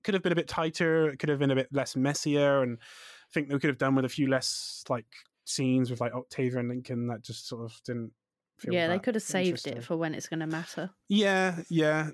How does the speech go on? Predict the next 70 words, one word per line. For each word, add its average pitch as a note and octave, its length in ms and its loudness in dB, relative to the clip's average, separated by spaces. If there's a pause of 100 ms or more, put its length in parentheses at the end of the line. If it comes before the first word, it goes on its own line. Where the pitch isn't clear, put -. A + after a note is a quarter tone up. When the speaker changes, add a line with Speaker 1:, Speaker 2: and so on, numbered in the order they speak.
Speaker 1:
And C#3+ 320 2
like D3 120 2
you C#3+ 80 2
said, C#3+ 180 0
it C#3 100 -2
just C#3+ 200 0
felt D3 120 0
really C#3 220 2
weird C3 280 2
with B2 220 0
Clark B2+ 520 -2
being B2 300 0
with B2 140 -2
some B2+ 200 -2
girl B2+ 200 2
that A#2+ 140 -4
you B2 60 -8
just A#2+ 260 -10 (300)
have C3 160 -6
never B2+ 220 -2
seen, B2 360 -2
and A2+ 260 -4
just, - 280 -8 (100)
they B2+ 160 -6
just B2 220 -8
meet, B2+ 360 0 (140)
and A#2+ 280 -6
then A2+ 380 -6
they're, A#2 140 -8
like, A2 160 -12 (300)
going, A#2 480 -8 (520)
like, C3+ 200 -4 (100)
you, D#3 180 2
you'd E3 120 0
think D#3+ 180 0
Clark D3 220 0
would C#3 100 0
be C3+ 80 0
a C3+ 60 2
bit C3 180 -6
more, C3+ 160 2
like, B2+ 240 0 (600)
in D#3 80 0
Speaker 2:
She's - 140 2
not D3+ 80 4
Speaker 1:
survival C3+ 220 2
Speaker 2:
that - 60 0
Speaker 1:
mode. D3 220 2
Speaker 2:
person. F#3+ 680 -4
Yeah, G#3+ 260 2
it's G#3 120 -2
Speaker 1:
'Cause D#3 140 0
Speaker 2:
so - 80 -2
Speaker 1:
Clark F3+ 200 2
Speaker 2:
out D3 40 -2
Speaker 1:
knows D#3+ 420 2
Speaker 2:
of D3 60 -2
character. - 520 -4
Speaker 1:
Yeah, E3 120 2
'cause D3 160 -2
Clark D#3 300 -2
knows D3+ 240 2
she's C3+ 120 -10
being C3+ 140 0
hunted, C3+ 480 -2
yet B2+ 240 -2
she's C3 180 -8
just - 220 -6
kind B2 200 -4
of - 360 -10